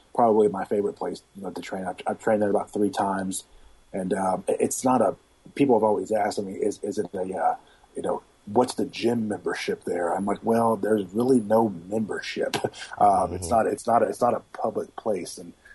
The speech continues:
Speaker 1: those, those, you know, team members can go there, uh, you know, whenever they want. A lot of people have a key, but it, it's not, it, it's probably, um, it's like one of those mecca places, very similar to, um, the, uh,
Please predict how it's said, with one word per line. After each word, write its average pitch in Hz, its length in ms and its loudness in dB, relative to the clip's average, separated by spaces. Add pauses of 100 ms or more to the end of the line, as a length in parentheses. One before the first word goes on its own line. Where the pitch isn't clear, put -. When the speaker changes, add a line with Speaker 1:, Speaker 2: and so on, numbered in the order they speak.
(120)
Speaker 1:
those, 101 340 0 (120)
those, 101 180 -4 (100)
you 110 80 -6
know, 87 100 -4
team 117 300 -4
members 101 340 -2
can 104 120 -2
go 98 180 0
there, 95 300 0 (460)
uh, 95 300 0
you 98 80 -6
know, 92 120 0
whenever 98 320 0
they 92 100 2
want. 85 540 0
A - 40 -12
lot 107 140 2
of - 60 -6
people 92 220 0
have 95 140 2
a 80 60 -2
key, 98 400 -2
but 95 200 -4 (260)
it, 113 160 -2
it's - 180 2
not, 123 300 4
it, 104 160 -2
it's 107 140 -4
probably, 120 520 4
um, 101 320 0 (260)
it's - 140 -6
like 151 160 -4
one 120 180 0
of 113 120 2
those 101 360 2 (100)
mecca 98 460 0
places, - 720 -6 (360)
very 110 220 4
similar 107 580 0
to, 101 640 4 (300)
um, 90 500 -4 (120)
the, 95 200 -4
uh, 85 220 0